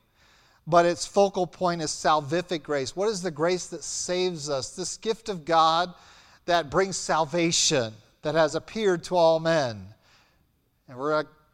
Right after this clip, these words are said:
talk about what it teaches us. And so this is a wonderful doctrine. And it is sad. It is, um,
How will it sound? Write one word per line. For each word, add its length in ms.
talk 300
about 540
what 340
it 140
teaches 480
us. 560
And 100
so 380
this 160
is 120
a 80
wonderful 1040
doctrine. 600
And 460
it 140
is 240
sad. 640
It 100
is, 340
um, 400